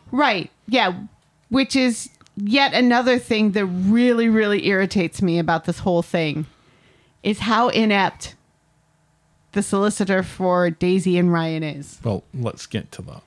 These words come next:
Speaker 2: At the court, as proceedings start, Carl is worried that Ryan hasn't shown up and sends him a text. The prosecution makes a case for Daisy being let down by the justice system already.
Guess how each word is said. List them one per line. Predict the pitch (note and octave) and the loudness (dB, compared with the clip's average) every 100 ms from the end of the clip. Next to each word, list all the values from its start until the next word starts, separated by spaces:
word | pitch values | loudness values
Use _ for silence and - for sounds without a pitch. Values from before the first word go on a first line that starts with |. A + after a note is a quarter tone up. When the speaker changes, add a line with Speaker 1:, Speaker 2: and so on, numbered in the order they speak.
| _ _ _ _ _ - - _ - | _ _ _ _ _ -20 -20 _ -2
Speaker 2:
At | |
the | G3 | -2
court, | - E3+ D#3 | 4 4 4
as | C#3 | 0
proceedings | C#3+ C3+ C#3+ C3 | 0 0 0 -2
start, | - C3+ - | 0 0 -2
Carl | - C#3+ C3+ | 0 0 2
is | A#2 | 2
worried | B2+ A#2 | 2 0
that | G#2+ | 0
Ryan | B2 B2 | 0 2
hasn't | A#2 A#2 A2 | 0 0 -4
shown | - C3 | -4 -4
up | C3 | -2
and | B2 | -6
sends | - C3 C3+ | -4 -4 -2
him | B2+ | -2
a | B2 | -4
text. | - D#3+ B2 - - - - - - _ | -2 -2 -4 -10 -18 -20 -20 -20 -20 _
The | |
prosecution | - D3+ C3 - C3+ B2+ | 0 0 0 -4 -2 0
makes | C#3 A#2 | 0 -4
a | |
case | B2 C#3+ C3 | -4 -2 -2
for | - B2+ | 0 -2
Daisy | A#2 A#2 A#2 | -2 -4 -4
being | A#2 B2 A#2 | -2 -2 0
let | C3 - | 0 0
down | C3 B2 | 0 0
by | A2 A2 | 0 -2
the | A2+ | -2
justice | F3 - E3+ | -4 -2 -2
system | F#3+ E3 D#3 | -2 -2 0
already. | C#3+ D#3+ D#3+ D#3 | 2 2 2 0